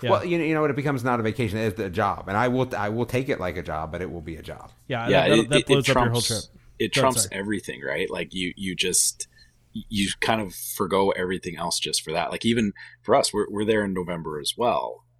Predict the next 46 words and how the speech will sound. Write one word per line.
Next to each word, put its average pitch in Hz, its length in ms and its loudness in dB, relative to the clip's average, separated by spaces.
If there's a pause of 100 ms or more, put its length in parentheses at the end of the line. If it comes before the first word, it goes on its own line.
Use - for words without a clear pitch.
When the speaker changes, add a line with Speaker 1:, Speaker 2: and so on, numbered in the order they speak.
Speaker 3:
and 85 340 0
Speaker 1:
Mm-hmm. - 80 -4
Speaker 3:
our, 104 240 6 (100)
our 110 160 4
Speaker 2:
You're 139 140 8
Speaker 3:
goal - 80 4
Speaker 2:
there 156 140 4
earlier 143 400 4
than 95 160 -2
me, 95 80 0
though, 82 160 -2
right? 90 200 0
Speaker 3:
We 143 120 8
are. 85 180 4
We'll, 104 160 0
we'll 120 140 4
be 120 100 4
there, 104 500 2
um, 90 360 0 (100)
yeah, 95 140 -2
like, 80 160 -4
a 90 40 -6
week 95 200 -6
and 90 80 -4
a 82 40 -6
half 85 300 -2
before - 280 -6
you. 76 440 -2 (460)
Speaker 2:
Okay. 95 260 -4
Speaker 3:
And 90 640 2 (280)
I 101 80 4
mean, 107 100 4
our 107 140 6
focus 113 500 2
is 87 280 0
the 92 100 -10
Christmas 127 340 0
parties. - 600 -6 (180)
Like, 85 240 0 (120)
you 92 120 -2
Speaker 2:
Yeah. 90 60 2
Speaker 3:
know, 82 220 0 (100)
you 104 100 -4
know, 90 80 0
going 90 320 2 (140)
to, 82 320 -2